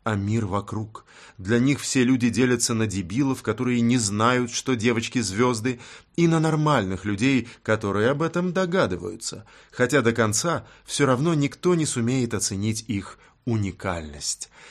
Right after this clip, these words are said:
Девочки не соревнуются и не дерутся, они учатся дружить против кого-то. У них другие единицы измерения. Вы помните, как они обгоняют мальчиков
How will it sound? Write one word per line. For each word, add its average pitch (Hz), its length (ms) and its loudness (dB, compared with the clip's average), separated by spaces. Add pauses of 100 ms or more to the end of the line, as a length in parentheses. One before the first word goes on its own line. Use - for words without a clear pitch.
(180)
Девочки 123 480 2
не 123 140 2
соревнуются 113 800 0
и 139 100 -4
не 113 220 2
дерутся, 139 560 -2 (340)
они 147 320 2
учатся 160 480 0
дружить 113 560 0
против 123 400 -2
кого-то. 95 520 -4 (360)
У 113 80 -2
них 151 380 2
другие 156 520 0
единицы 147 480 0
измерения. 120 640 -2 (300)
Вы 104 200 -2
помните, 123 520 0
как 123 200 2
они 110 200 2
обгоняют 113 560 4
мальчиков 120 580 0